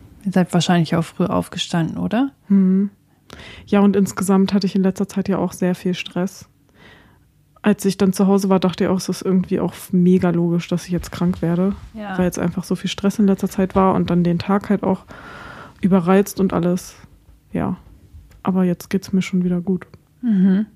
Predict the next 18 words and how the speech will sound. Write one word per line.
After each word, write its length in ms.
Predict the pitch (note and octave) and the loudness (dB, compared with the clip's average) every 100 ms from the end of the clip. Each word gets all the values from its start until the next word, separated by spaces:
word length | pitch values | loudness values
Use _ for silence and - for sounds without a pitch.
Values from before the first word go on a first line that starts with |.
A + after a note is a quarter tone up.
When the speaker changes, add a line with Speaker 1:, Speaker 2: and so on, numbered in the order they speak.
| - - - | -20 -20 -6
Speaker 1:
Na 160 | C4 D4+ | 0 0
gut, 360 | C#4 F#3 - - _ _ _ _ - | 0 -6 -10 -20 _ _ _ _ -12
ist 220 | F#3+ A3+ | -10 -10
doch 180 | F#3+ - | -12 -16
gut. 240 | - - _ _ | -20 -20 _ _
Das 340 | - - - - - _ - - - - - - _ _ _ | -20 -18 -20 -20 -20 _ -20 -20 -20 -20 -20 -20 _ _ _
war, 240 | A3+ A3 A3+ | -2 0 2
war 140 | B3+ | 2
vielleicht 300 | - B3+ - | 6 2 2
eine 80 | G3+ | 2
Eintagsfliege, 720 | G#3+ G3+ F#3+ F#3 - G#3 F#3 G3 | 2 2 0 -4 -6 -4 -2 -2
manchmal 340 | G#3 G3+ G#3 | -2 -2 -2
hat 140 | G#3 | -2
man 160 | F#3+ F3+ | -4 -4
das 200 | F3 F3 | -4 -2
ja 120 | G3+ | 2
Speaker 2:
Ja. 220 | G#3+ | 4
Speaker 1:
auch. 60 | F#3 | 4